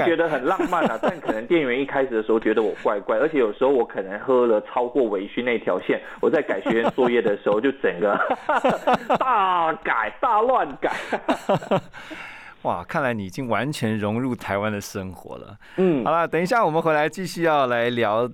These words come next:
Speaker 2: 听说你对台湾的自由民主也非常的，呃，喜欢，而且非常的推崇哈。我们等一下马上回来。好，刚刚听到的歌曲是《雨中的赞美诗》，这也是我们今天的来宾李林松，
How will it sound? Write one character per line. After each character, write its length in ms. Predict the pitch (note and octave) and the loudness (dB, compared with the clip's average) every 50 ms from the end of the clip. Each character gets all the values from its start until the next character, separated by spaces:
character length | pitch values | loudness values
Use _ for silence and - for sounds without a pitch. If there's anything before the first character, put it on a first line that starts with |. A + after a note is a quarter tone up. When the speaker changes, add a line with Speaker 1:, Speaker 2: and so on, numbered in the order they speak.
| - _ | -8 _
Speaker 2:
听 140 | - F3 F3 | -8 -2 0
说 120 | F#3+ F3+ | 2 2
你 80 | C3+ A2+ | 2 0
对 220 | G2+ - D#3 C#3+ | 0 2 0 0
台 260 | - - - C3 C3 | 0 -2 -4 -2 0
湾 160 | D#3 G3+ A#3+ A#3+ | 0 0 0 0
的 80 | E3+ | -2
自 160 | D3+ - G3 | -2 0 2
由 80 | F3 E3 | 2 2
民 220 | D3+ C#3 D3+ F#3 | 2 0 0 0
主 140 | G#3 F#3+ D3 | 0 2 2
也 100 | A#2 G#2 | 2 0
非 300 | F#2 - - - F#3 G3 | -2 -4 0 0 0 2
常 260 | - - A#2 A#2+ B2+ A#2 | 2 -2 -2 -4 -2 0
的， 460 | B2 A2+ A2 G#2 G2 F#2+ F#2 F2+ F2 - - - - - - - - - - - | 0 2 2 2 2 2 0 -2 -4 -8 -16 -20 -20 -20 -20 -20 -20 -20 -18 -8
呃， 640 | - G2 G2 F#2+ F#2 F2+ E2 D#2+ C#2+ B1+ G1+ G1+ - - | -6 -4 -4 -2 -4 -4 -4 -6 -6 -8 -8 -10 -12 -12
喜 280 | - - - - G2+ | -12 -12 -10 -8 -8
欢， 160 | E2+ C3+ C3+ B2+ | -4 -2 -2 -2
而 80 | A#2+ | -2
且 180 | A#2 G#2+ G2 F#2 | -2 -2 -6 -6
非 160 | - - C3+ | -4 -2 -2
常 80 | A#2 G#2 | -2 -2
的 80 | G#2 | -2
推 220 | - - A2+ G#2 G#2+ | -4 -2 -2 -2 -2
崇 220 | - - F#2 D#2+ | -2 -6 -8 -6
哈。 180 | F2+ G#2 G2 F2+ | -4 -2 -2 0
我 80 | G#2+ | -2
们 80 | C#3+ D#3 | -2 0
等 100 | D#3+ D#3+ | 0 0
一 60 | F#3 | 2
下 100 | A#3 G#3 E3+ | 0 0 0
马 120 | C3+ A#2 | -2 -2
上 140 | C3+ F3+ F3 | -2 -2 -2
回 220 | - C3+ B2+ C#3+ | 0 2 2 2
来。 200 | C#3+ B2 B2+ C3+ - _ _ - | 2 2 0 -4 -6 _ _ -8
好， 180 | - - D#3 A3 | -4 -2 0 0
刚 140 | G#3 B3 - | 2 2 0
刚 100 | B3+ A3+ | 2 2
听 100 | G#3 A3+ | 2 2
到 80 | G#3 | 2
的 60 | F#3 D3+ | 4 4
歌 100 | F#3+ F3 | 2 0
曲 140 | C#3 A2 | 0 -2
是 140 | G2+ - C#3 - - | -4 -6 -8 -6 -6
《雨 180 | A2+ G2+ F#2 | -6 -6 -4
中 240 | F2+ - D3 D3+ D3 | -2 -2 -2 0 2
的 100 | A#2 G#2 | 2 0
赞 300 | F#2 - - D3+ C3 G#2 | 0 0 -2 -2 -2 -2
美 180 | F#2+ F2+ F2 E2 | -2 -4 -4 -6
诗》， 200 | - - A#2 A2+ | -6 -6 -4 0
这 100 | B2+ B2+ | 0 0
也 60 | G#2+ | 2
是 100 | - A#2 | 2 0
我 40 | F#2+ | -2
们 100 | G2 F#2+ | -2 -2
今 100 | - A#2+ | -2 0
天 100 | B2+ B2+ | 0 2
的 40 | A2 | 2
来 140 | G2+ G2 G#2 | 2 0 0
宾 160 | A#2 A#2 G#2+ | -2 -4 -4
李 120 | G2+ F#2 | -4 -4
林 160 | F2+ F#2 G#2 G#2+ | -4 -4 -4 -4
松， 360 | - - - D3+ D3 D3+ | -4 -2 0 2 2 2